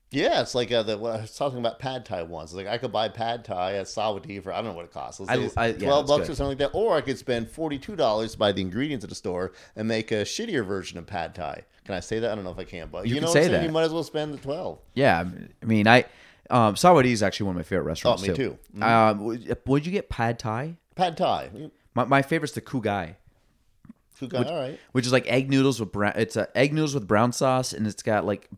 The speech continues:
Speaker 2: bean sprouts. It doesn't have broccoli. I wish it did. It had be-, has bean sprouts. I usually get the pork, and I forgot what the other, the other stuff's in there. It's,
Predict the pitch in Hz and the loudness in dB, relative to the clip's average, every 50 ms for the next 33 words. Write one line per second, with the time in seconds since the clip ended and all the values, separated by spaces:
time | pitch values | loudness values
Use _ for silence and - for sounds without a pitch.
0 | - - 120 131 139 143 139 - - - 147 135 131 131 127 - - - - - | -2 0 2 2 2 0 -2 -4 -2 0 2 2 2 2 0 -2 -6 -8 -8 -8
1 | - - _ _ - - 139 147 151 180 160 113 113 98 101 98 - 90 104 - | -10 -14 _ _ -4 -2 -2 0 0 0 0 0 0 0 0 0 -4 -6 -6 -6
2 | - 92 - 92 87 - - 101 - - 113 - - 113 101 95 98 123 139 143 | -8 -6 -6 -6 -6 -6 -8 -8 -6 -4 -4 -4 -4 -6 -8 -6 -4 -4 -4 -4
3 | - - - 143 131 127 127 - 123 127 127 123 113 113 123 - - - - - | -4 -2 0 2 2 2 2 0 -2 -4 -4 -4 -4 -6 -6 -6 -6 -10 -8 -4
4 | 101 92 87 82 - _ _ _ _ _ _ _ _ _ _ _ _ _ 113 110 | -2 -2 -2 -4 -8 _ _ _ _ _ _ _ _ _ _ _ _ _ 0 0
5 | 107 107 107 101 90 - - 151 170 208 - - - - - 117 117 123 120 110 | 2 2 2 0 0 -4 -4 -4 -4 -4 -4 -8 -6 -2 -2 0 2 2 0 0
6 | 110 - _ _ _ _ _ _ _ _ _ _ _ _ _ _ _ _ - 120 | -2 -6 _ _ _ _ _ _ _ _ _ _ _ _ _ _ _ _ -14 -10
7 | 113 - 120 113 127 123 - - - 120 104 - - - - - 113 101 101 101 | -6 -4 -2 -2 -2 -4 -4 -2 -2 -2 -4 -4 -8 -14 -6 -4 -2 -2 0 0
8 | 95 92 85 - - - | 0 -2 -2 -4 -8 -12